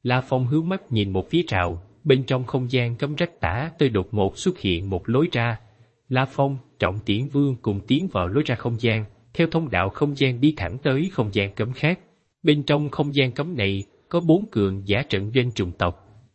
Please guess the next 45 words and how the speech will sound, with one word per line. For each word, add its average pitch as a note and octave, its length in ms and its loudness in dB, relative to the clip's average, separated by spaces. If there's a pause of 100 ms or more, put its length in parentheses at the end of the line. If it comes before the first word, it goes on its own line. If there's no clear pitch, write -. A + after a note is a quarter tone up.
trong B2 180 0
đó B2 320 -2
có F#3+ 80 -2
một A2 200 0
phong B2+ 220 -2
vương C3+ 320 0
đỉnh A2+ 260 -4
cao, A#2+ 260 0 (140)
ngoại G2 280 2
tộc - 200 -4
đại G2+ 180 0
sứ C#3+ 320 0
loại F2+ 180 0
linh B2+ 200 0
hồn. F#2+ 280 2 (460)
Hy F3 140 6
vọng G2 300 0
lần G#2+ 280 0
này G2+ 140 0
có F3 200 -2
thể C3 180 2
thành G2+ 260 -4
công. A#2+ 240 0 (400)
La C3 120 0
Phong C3+ 260 -2
lặng F2 260 -2
lẽ F2+ 360 0
chờ D#2 220 2
đợi. D#2 320 0 (240)
Ba A#2 200 0
phút E3 220 0
sau, B2+ 380 0 (280)
ba A#2+ 160 0
phút F#3 220 -2
sau, C3+ 380 0 (300)
bên D3+ 180 6
trong D3 160 2
không D3 240 -2
gian C#3 200 2
cấm D#3 260 -2
này F#2+ 320 0
vô C#3+ 200 4
cùng E2 240 -4
bừa E2 180 0
bãi, G#2+ 380 -2